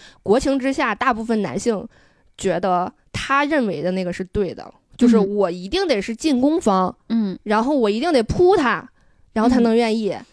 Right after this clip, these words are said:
Speaker 1: 然后他才能愿意跟我在一起，
Speaker 2: 嗯。
Speaker 1: 或者怎么样，是吧？发生点什么快乐的事情。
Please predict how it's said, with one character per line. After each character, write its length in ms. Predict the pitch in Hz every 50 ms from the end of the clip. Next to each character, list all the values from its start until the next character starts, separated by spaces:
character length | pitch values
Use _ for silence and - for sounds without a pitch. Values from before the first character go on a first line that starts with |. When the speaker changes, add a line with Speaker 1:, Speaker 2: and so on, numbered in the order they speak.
| _ _ _
Speaker 1:
然 100 | - 208
后 80 | 214 233
他 140 | 233 233
才 120 | 226 233 226
能 140 | 220 208 220
愿 160 | 233 226 208
意 60 | 196
跟 120 | 185 214
我 120 | 208 190 180
在 160 | 208 202 196
一 40 | 202
起， 140 | - - 170
Speaker 2:
嗯。 40 |
Speaker 1:
或 120 | - 208 202
者 160 | 202 202 196
怎 140 | 185 - 180
么 80 | 175
样， 180 | 185 196 190 185
是 60 | 196
吧？ 80 | 190 190
发 140 | - 208 208
生 100 | 196 196
点 120 | 180 175
什 60 | 196 185
么 60 | 185
快 180 | - - - 202
乐 100 | 196 185
的 80 | 175
事 180 | 185 - 196 190
情。 180 | 180 170 -